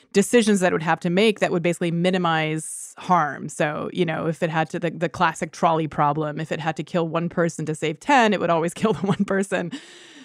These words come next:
But, you know, for us, we have to sort of struggle with that in order to figure out what our own ethics are. Um, and I think that that's, that's an interesting perspective of, of, like, so we don't wanna, we don't wanna,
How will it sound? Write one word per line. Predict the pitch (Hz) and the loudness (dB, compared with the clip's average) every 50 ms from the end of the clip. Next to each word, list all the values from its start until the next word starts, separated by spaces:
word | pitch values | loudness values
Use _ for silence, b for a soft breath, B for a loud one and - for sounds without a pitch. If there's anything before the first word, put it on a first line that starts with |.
| 233 B - | -20 B -4
But, | 214 196 220 220 - | 2 4 4 6 4
you | 294 311 | 4 4
know, | 240 190 185 | 4 4 2
for | - - 226 - | 2 2 4 6
us, | 233 240 240 - 226 | 6 6 6 4 4
we | 240 | 2
have | 214 196 | 2 2
to | - | 0
sort | - 214 | -2 -2
of | 196 180 - | -2 -2 -2
struggle | - - - 233 262 262 269 | -2 2 4 4 6 6 4
with | 202 190 190 | 4 4 4
that | 180 175 175 175 | 2 2 2 2
in | 175 175 | 0 -2
order | 175 175 175 165 | -2 -2 -4 -4
to | 160 | -6
figure | - - 196 185 190 190 | -6 -6 -2 0 2 2
out | 190 185 - - | 4 2 2 0
what | 165 175 170 - - | 0 0 0 0 2
our | 175 170 165 | 0 0 0
own | - 170 170 - | 0 -2 0 0
ethics | - 185 190 190 170 - - - - - - - - | 0 0 0 -2 -4 -6 -8 -14 -18 -18 -20 -12 -6
are. | - 180 180 185 165 - - - - 185 b b b b b b - - | -2 2 2 2 2 0 -2 -6 -8 -10 b b b b b b -2 0
Um, | 175 170 170 165 165 165 165 - - | 2 2 2 2 0 -2 -4 -4 -4
and | 180 175 | -2 -2
I | 170 180 | 0 0
think | - 214 196 | -2 -2 -2
that | 190 180 - | -2 0 2
that's, | 185 175 180 - - - - | 2 2 0 0 -6 -14 -8
that's | - 185 185 196 208 202 - - - - - _ _ _ - - | -2 2 4 4 2 2 -2 -12 -18 -18 -20 _ _ _ -20 -10
an | - - 190 | -4 0 2
interesting | 185 185 208 - - 190 - - 190 185 180 170 170 165 160 160 - | 4 4 2 2 0 -4 -4 -4 -4 -4 -4 -4 -6 -6 -8 -8 -8
perspective | - - 190 175 - - 190 185 180 - - 175 165 165 151 | -8 -6 -6 -6 -2 -2 -2 -2 0 0 0 0 0 0 0
of, | 165 160 160 156 151 170 - | 0 0 0 -2 -4 -6 -6
of, | 170 160 147 - - - | -8 -8 -8 -10 -8 -6
like, | - 160 160 | -6 -6 -4
so | - 190 185 | -2 -2 0
we | 180 190 | 0 0
don't | 170 - 190 202 196 | 2 4 2 2 4
wanna, | 190 185 175 170 165 156 156 - - | 2 2 2 2 0 -2 -4 -4 -2
we | - 190 202 | 0 2 2
don't | 233 233 | 2 4
wanna, | 214 208 196 185 180 170 | 4 4 4 2 2 0